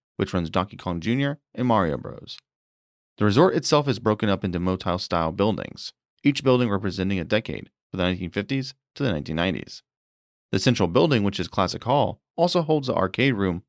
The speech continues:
food court, and gift shop. Each building is a four-story version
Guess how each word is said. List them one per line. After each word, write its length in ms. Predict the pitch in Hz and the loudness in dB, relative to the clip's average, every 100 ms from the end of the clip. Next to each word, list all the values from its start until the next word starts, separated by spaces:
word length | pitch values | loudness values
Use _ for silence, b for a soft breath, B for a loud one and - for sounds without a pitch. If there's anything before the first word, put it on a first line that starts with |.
| _ | _
food 240 | - 156 143 | -2 -2 2
court, 320 | 160 165 - 127 | 2 2 0 -2
and 120 | 123 | 2
gift 180 | 92 - | 0 0
shop. 260 | - - _ _ _ _ _ _ - | -8 -8 _ _ _ _ _ _ 0
Each 200 | 120 - | 2 4
building 260 | 107 104 | 4 4
is 100 | 104 | 2
a 60 | 90 | 0
four-story 500 | - 110 101 107 98 | 0 0 2 2 2
version 480 | 90 139 127 101 | 4 2 2 -4